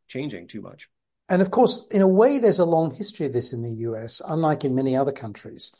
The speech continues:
Speaker 2: You get, you always had A M stations that
Speaker 1: Yeah.
Speaker 2: were, you know, the Dodgers station, and the announcer calling the Dodgers games, Los Angeles Dodgers, uh, originally Brooklyn Dodgers, but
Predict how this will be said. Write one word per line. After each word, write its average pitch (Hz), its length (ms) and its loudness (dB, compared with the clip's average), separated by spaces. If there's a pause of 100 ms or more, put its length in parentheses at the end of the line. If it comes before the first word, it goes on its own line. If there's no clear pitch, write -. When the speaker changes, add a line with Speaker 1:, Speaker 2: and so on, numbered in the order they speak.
(600)
Speaker 2:
You 165 160 -2
get, 220 460 4 (140)
you 165 140 -2
always 185 260 4
had 185 340 -2
A 160 180 6
M 151 140 0
stations - 800 -6 (640)
that 165 180 2
Speaker 1:
Yeah. 135 80 2
Speaker 2:
were, 175 480 6
you 170 80 4
know, 147 320 4
the 185 80 4
Dodgers 180 500 6
station, - 540 -4 (720)
and 151 260 -4
the 147 140 0
announcer 147 720 2
calling 147 400 2
the 131 60 0
Dodgers 135 420 0
games, 123 460 -6
Los 120 180 -8
Angeles 127 400 -4
Dodgers, 127 580 -4 (520)
uh, 123 200 -12
originally 127 380 -6
Brooklyn 131 400 -4
Dodgers, 131 440 0
but 117 180 -10